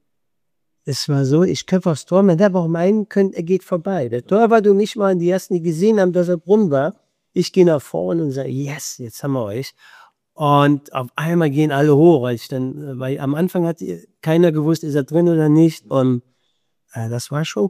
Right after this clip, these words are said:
cool. Und dann hatten wir noch zehn Minuten zu überstehen. Unglaublich viel Glück. Wir waren, wir haben dieses, dieses klassische Kurzpassspiel gespielt, so wie Leverkusen, so wie wir mit Eintracht Frankfurt, wo ich vorher war.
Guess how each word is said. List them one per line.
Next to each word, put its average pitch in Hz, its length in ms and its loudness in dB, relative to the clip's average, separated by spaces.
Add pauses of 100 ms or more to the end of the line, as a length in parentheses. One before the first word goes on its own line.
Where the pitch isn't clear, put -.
(140)
cool. 131 260 0
Und 117 140 -2
dann 156 540 2
hatten 160 280 -2
wir 165 80 6
noch 147 140 2
zehn 180 300 4
Minuten 156 340 6
zu - 140 -8
überstehen. 151 640 -4
Unglaublich 131 600 -2
viel - 180 -20 (100)
Glück. - 220 -14
Wir 117 140 -8
waren, 135 260 -6 (320)
wir 139 120 2
haben 160 100 6
dieses, 147 360 -2
dieses 151 380 -2
klassische - 720 -4
Kurzpassspiel 123 1040 -8 (180)
gespielt, 147 500 -2
so 170 200 2
wie 170 80 2
Leverkusen, 160 760 2
so 170 240 0
wie 156 100 -6
wir 175 160 4
mit 160 160 2
Eintracht 143 440 -2
Frankfurt, 151 500 -2 (360)
wo 123 100 0
ich 117 100 -4
vorher 131 320 0
war. 151 260 0